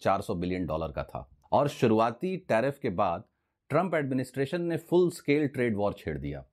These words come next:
ट्रंप ने यूएस सिक्योरिटी apparatus और उसके फोकस को मिडिल ईस्ट से निकालकर कंप्लीटली चाइना की तरफ शिफ्ट कर दिया।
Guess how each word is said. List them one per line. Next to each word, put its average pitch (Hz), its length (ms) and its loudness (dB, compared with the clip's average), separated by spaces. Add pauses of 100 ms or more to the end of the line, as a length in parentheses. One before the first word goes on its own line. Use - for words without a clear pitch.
ट्रंप 175 260 4
ने 196 140 2
यूएस 160 380 2
सिक्योरिटी 139 640 2
apparatus 127 560 -2 (140)
और 110 140 0
उसके 113 280 -2 (140)
फोकस 123 400 -2
को 127 120 2
मिडिल 117 360 2
ईस्ट 120 180 -4
से 107 60 0
निकालकर 95 540 0 (120)
कंप्लीटली 131 520 0
चाइना 104 340 0
की - 120 -8
तरफ 95 220 -2
शिफ्ट - 260 -4
कर 73 140 -4
दिया। 67 260 -8